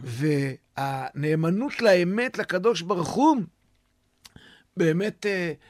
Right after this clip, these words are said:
התברר בסוף חייו שהיה נכון, כי בזכות זה, אה, התורה ניצלה, והוא, הוא ביקש את יבנה וחכמיה. אבל אני רוצה לומר פה עוד דבר, יש, זה הסיפור של התפילה. הרי מה זה תפילה? תפילה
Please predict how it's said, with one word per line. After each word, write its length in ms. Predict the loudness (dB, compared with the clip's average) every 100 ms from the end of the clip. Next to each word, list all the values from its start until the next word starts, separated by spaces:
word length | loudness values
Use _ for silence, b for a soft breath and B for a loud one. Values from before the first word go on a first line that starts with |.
| b -8
התברר 420 | -4 -2 0 -2
בסוף 340 | -2 -4 -6
חייו 280 | -4 -2 -2
שהיה 260 | -2 -2 -2
נכון, 280 | -2 -2 -2
כי 140 | -4
בזכות 420 | -2 -2 0 -2
זה, 280 | 2 2 2 -2 B B B -10
אה, 180 | -6 -4 -4
התורה 420 | -6 -6 -2 -2
ניצלה, 380 | -2 -2 0 0
והוא, 120 | -2 -12 -20 _
הוא 100 | -16
ביקש 300 | -8 -6 -6
את 80 | -8
יבנה 300 | -8 -8 -12
וחכמיה. 560 | -14 -16 -14 -14 -14 -16 -18 B B B
אבל 120 | -6
אני 100 | -4
רוצה 200 | -4 -2
לומר 240 | -2 -2 -6
פה 80 | -6
עוד 160 | -6 -6
דבר, 300 | -8 -10 -10
יש, 200 | -8 -8
זה 140 | -4 -2
הסיפור 440 | -2 -6 -12 -12
של 160 | -12 -12
התפילה. 400 | -14 -14 -12 -8
הרי 120 | -6
מה 200 | -6 -6
זה 120 | -8
תפילה? 420 | -10 -16 -18 -20 -20 _ b b b _
תפילה 520 | -12 -8 -2 2 2